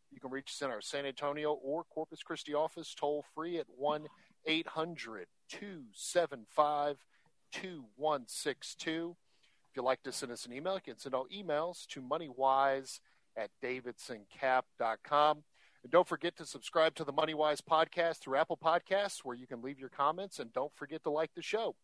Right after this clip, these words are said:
Well, as we kick off every weekend's Money Wise program, I turn it over to my brother Jeff to go into the numbers from Wall Street from last week. So, Jeff, take it away.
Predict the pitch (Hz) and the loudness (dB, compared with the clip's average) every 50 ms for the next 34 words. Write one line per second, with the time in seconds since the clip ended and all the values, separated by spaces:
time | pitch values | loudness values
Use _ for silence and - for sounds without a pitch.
0 | _ _ _ _ _ _ _ _ _ _ - - 175 165 175 185 180 - - 202 | _ _ _ _ _ _ _ _ _ _ 0 0 0 2 4 2 2 6 6 8
1 | 196 202 180 - 196 175 185 180 175 180 190 - - 180 170 165 - 156 165 170 | 8 8 8 8 6 4 4 0 -2 -4 -6 -2 0 -2 -2 -2 0 2 2 4
2 | 170 160 160 160 160 156 147 - - - 165 160 - 160 160 156 151 117 104 - | 4 4 4 4 4 4 2 -2 2 4 4 4 4 0 -2 0 0 0 -2 -2
3 | - 165 165 156 147 151 156 151 151 - - 131 123 113 107 113 117 139 147 147 | -6 -6 -4 -2 0 0 0 0 -4 -8 -6 -6 -6 -6 -6 -4 0 0 0 0
4 | 147 135 - 147 151 147 - 139 123 131 139 147 139 135 135 127 139 139 135 147 | 0 -4 -2 -2 -2 -2 -2 -8 -4 -2 -2 -2 -2 -4 -6 0 0 0 0 -2
5 | 143 135 - 139 120 123 135 147 147 143 - - - 151 147 151 139 - 147 127 | -8 -10 -10 -10 -6 -2 0 0 0 0 -4 -8 -8 -8 -8 -8 -8 -8 -8 -4
6 | 127 131 139 147 151 147 - - - 127 135 151 175 - - - - - 127 127 | 0 0 0 2 0 -2 -4 -6 -12 -10 -10 -10 -10 -10 -12 -14 -6 -6 -6 -6
7 | 123 - - 143 143 165 - - _ _ - - 123 127 - 156 151 156 180 208 | -4 -2 0 0 0 0 -2 -8 _ _ -4 -2 -2 -2 -2 -4 -2 0 0 0
8 | 202 175 | 0 -2